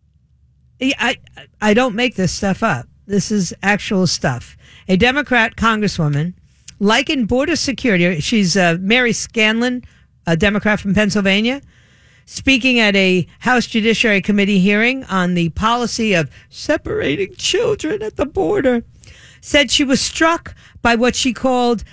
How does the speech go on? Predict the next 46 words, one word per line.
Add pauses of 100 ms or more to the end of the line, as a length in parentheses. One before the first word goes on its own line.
(160)
the
denial
of
humanity (540)
to
illegal
immigrants. (580)
Is
she
talking
about
the
coyotes
that (120)
rape
'em
and
then
sell
'em
for
sex
slaves,
or
is
she
talking
about
Border
Patrol
agents? (380)
Oh, (220)
she's
talking
about
Border
Patrol
agents. (500)
When
you
say
that
the
cause
of
migration